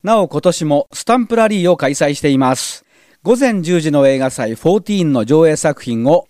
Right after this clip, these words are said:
一本ご鑑賞ごとに一つスタンプが貯まって、五つごとにささやかですがプレゼントを差し上げています。また、全作品制覇の方には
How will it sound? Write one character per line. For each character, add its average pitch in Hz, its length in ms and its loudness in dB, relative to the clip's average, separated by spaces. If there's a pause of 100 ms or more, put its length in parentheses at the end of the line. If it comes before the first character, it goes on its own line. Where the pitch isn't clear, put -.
(100)
一 233 100 0
本 160 360 -2
ご 123 120 -2
鑑 170 220 -2
賞 156 240 -2
ご 139 100 -2
と 127 140 -6
に 101 180 -8
一 - 240 -2
つ 131 220 -8
ス - 80 -16
タ 175 120 0
ン 165 80 -6
プ 160 120 -8
が 147 100 -4
貯 139 140 -4
ま 135 80 0
っ 123 100 -8
て、 113 300 -4 (240)
五 220 240 -2
つ 240 120 -2
ご 214 140 2
と 147 140 0
に 107 220 -6
さ 156 180 -8
さ 208 100 2
や 190 140 2
か 143 100 -2
で 120 140 -4
す - 100 -10
が 151 140 0
プ - 180 -6
レ 202 80 0
ゼ 233 140 0
ン 190 100 -2
ト 156 140 -2
を 139 80 -2
差 139 100 -2
し 143 100 -4
上 147 100 2
げ 139 100 -2
て 131 120 -4
い 123 60 0
ま 120 160 0
す。 - 260 -14 (480)
ま 151 140 -2
た、 170 260 -2
全 214 220 0
作 180 240 -4
品 139 220 -2
制 214 220 0
覇 170 120 -2
の 139 100 -2
方 127 220 -4
に 123 140 0
は 143 200 -2